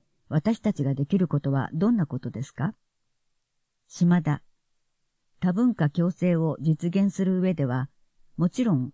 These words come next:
日本語教育や多言語化といった手段も必要ですが、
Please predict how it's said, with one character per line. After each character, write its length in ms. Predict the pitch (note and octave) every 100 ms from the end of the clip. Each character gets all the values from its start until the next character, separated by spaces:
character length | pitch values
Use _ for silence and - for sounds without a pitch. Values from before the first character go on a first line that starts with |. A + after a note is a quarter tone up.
| -
日 140 | E3+
本 180 | F#3+ A3
語 120 | G#3+
教 220 | G#3 G#3+ E3+
育 240 | C3 B2+
や 240 | B2 B2 - _ _ -
多 120 | F3+
言 260 | F3+ A3+ G3
語 160 | F3
化 220 | - D#3+ - _ _
と 100 | F#3
い 40 |
っ 60 | F#3 -
た 160 | - C#3
手 200 | - G#3+
段 200 | F#3 D#3
も 100 | C3+
必 200 | - D#3
要 100 | D#3
で 120 | D3
す 120 | D3+
が、 220 | C3+ C3+